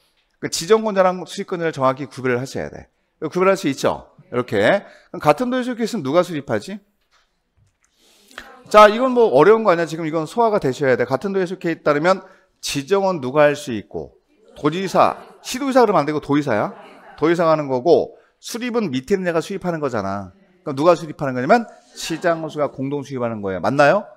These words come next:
그럼 요게 이제 혼동이 안 되는 거야. 그걸 구별을 좀 해놓으셔야 돼. 그리고 이제 여기서 숫자 외워야 돼요. 삼, 사 번 숫자 동그라미 쳐놓고 몇 년? 어, 그럼 삼 년이야. 이게 무슨 얘기냐면 이 위에 있는 게 내려오는 거야.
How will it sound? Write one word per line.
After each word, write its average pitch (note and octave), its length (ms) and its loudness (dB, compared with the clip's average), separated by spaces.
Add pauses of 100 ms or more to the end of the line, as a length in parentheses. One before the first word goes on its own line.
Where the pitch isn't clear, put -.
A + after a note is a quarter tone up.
(260)
그럼 D3+ 140 0
요게 C#3 200 4
이제 C3 100 -2
혼동이 A#3+ 460 -6
안 G2+ 120 0
되는 A#2+ 240 -6
거야. F2 340 -12
그걸 B2 200 -12
구별을 D#3 280 0
좀 B2 120 -6
해놓으셔야 C3 380 -8
돼. E2+ 260 -18
그리고 D#3 280 2
이제 B2+ 200 -2
여기서 C3 540 2 (440)
숫자 A3 440 4
외워야 C3+ 340 6
돼요. C#3 440 2
삼, G3 220 -4
사 F#3+ 120 0
번 F3+ 120 -2
숫자 D#3 300 0
동그라미 F3+ 340 -8
쳐놓고 D#3 680 -8
몇 D3 200 2
년? D#3+ 220 -2 (760)
어, C#3+ 320 8
그럼 D#3 140 2
삼 F#3 220 -8
년이야. F2 540 -8 (120)
이게 D3+ 100 4
무슨 D#3 260 -4
얘기냐면 C3 600 -2 (400)
이 D3 180 -4
위에 E3+ 360 -4
있는 A3 160 -4
게 F#3 80 2
내려오는 D3 520 2
거야. F2 500 -8